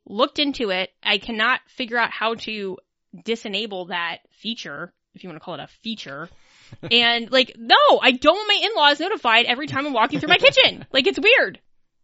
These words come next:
Speaker 1: So stop that, Amazon. Don't do that. <laughs>
Speaker 2: Or at least tell her how to, how to fix
Speaker 1: Yeah,
Speaker 2: it.
Speaker 1: turn it off. But no, I,
Speaker 2: Again,
Speaker 1: I
Speaker 2: if you know, talk to me pod at gmail dot com.
Speaker 1: Yeah, if you know how to turn that off, because I, they don't need to know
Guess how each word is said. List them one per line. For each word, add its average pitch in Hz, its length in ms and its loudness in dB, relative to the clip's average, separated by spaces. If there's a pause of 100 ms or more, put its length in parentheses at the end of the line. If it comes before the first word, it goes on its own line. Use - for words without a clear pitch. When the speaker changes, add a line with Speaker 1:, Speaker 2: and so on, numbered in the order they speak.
Speaker 1:
So 269 140 0
stop 392 320 4
that, 294 180 2
Amazon. 180 640 -10
Don't 311 180 2
do 427 180 4
that. 165 260 0
<laughs> - 60 -20 (1700)
Speaker 2:
Or 143 80 -10
at 156 80 -8
least 175 220 -8
tell 135 160 -6
her 135 60 -6
how 123 160 -6
to, 127 60 -12 (300)
how 127 80 -14
to 120 60 -16
fix 277 160 -6
Speaker 1:
Yeah, 659 160 6
Speaker 2:
it. - 40 -14
Speaker 1:
turn 403 120 -2
it 571 200 2
off. - 80 -20 (140)
But 381 120 0
no, 440 60 6 (140)
I, 339 120 8
Speaker 2:
Again, 320 260 2
Speaker 1:
I 127 80 -10
Speaker 2:
if 120 100 -12
you 139 80 -10
know, 120 220 -8
talk 95 300 -20
to 123 80 -20
me 123 100 -16
pod 117 280 -18
at 113 200 -20
gmail 135 280 -20
dot 135 200 -18
com. 127 320 -20
Speaker 1:
Yeah, 359 220 2
if 269 100 -6
you 349 160 0
know 466 200 4
how 403 100 8
to 330 100 -2
turn 359 240 -2
that 320 100 2
off, 285 280 2
because 302 300 -2
I, 311 180 4
they 311 140 0
don't 415 140 0
need 403 120 0
to 359 60 -4
know 349 160 2